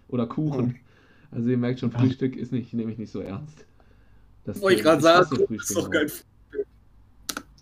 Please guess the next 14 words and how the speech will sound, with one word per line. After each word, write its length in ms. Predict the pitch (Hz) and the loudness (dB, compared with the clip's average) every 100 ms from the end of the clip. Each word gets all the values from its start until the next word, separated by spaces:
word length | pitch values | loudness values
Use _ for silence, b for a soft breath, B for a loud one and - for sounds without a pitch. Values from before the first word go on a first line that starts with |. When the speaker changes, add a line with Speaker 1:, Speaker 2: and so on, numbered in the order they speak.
| B B - | B B -2
Speaker 2:
Digga, 140 | 110 | 0
bei 120 | 104 104 | 2 0
mir 120 | 110 | 0
ist 80 | 113 | -2
das 140 | 104 | -2
richtig 240 | 107 107 | -2 -2
oft, 180 | 104 - | -4 -2
wenn 60 | 101 | -2
meine 240 | 95 98 | 0 -2
Eltern, 480 | 104 113 110 104 101 | -2 -2 0 0 0
ähm, 400 | 98 98 95 95 - - - - - - - - - - - - | -2 -2 -2 -8 -14 -20 -20 -20 -20 -20 -20 -20 -20 -20 -20 -8
wie 120 | 107 | -2
heißt 240 | 104 107 - | 0 0 -2
es? 180 | 98 | -6